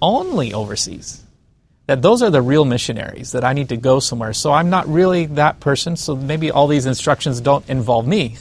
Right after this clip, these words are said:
<laughs> because I'm not there, or I, or I must go over there. Um, but that verse we read in, in, in chapter one of Acts, verse eight, you know, they were to start in Jerusalem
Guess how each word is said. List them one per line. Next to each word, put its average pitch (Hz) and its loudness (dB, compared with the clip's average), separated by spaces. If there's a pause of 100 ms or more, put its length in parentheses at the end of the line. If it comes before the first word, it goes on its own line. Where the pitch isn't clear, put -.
(120)
<laughs> 185 4
because 151 0
I'm 139 2
not 127 0
there, 139 4 (360)
or 147 8
I, 131 4
or 143 6
I 117 4
must 139 2
go 120 -2
over 123 -2
there. 113 -4 (760)
Um, 131 2 (360)
but 151 2
that 139 6
verse 175 4
we 156 4
read 147 6
in, 131 0
in, 123 -2
in 120 -4
chapter 131 -4
one 120 0
of 113 -6
Acts, - -12 (440)
verse 127 -4
eight, 120 -2
you - -8
know, 117 -2
they 123 -2
were 135 -4
to 120 -6
start 123 -4
in 180 -2
Jerusalem 107 -8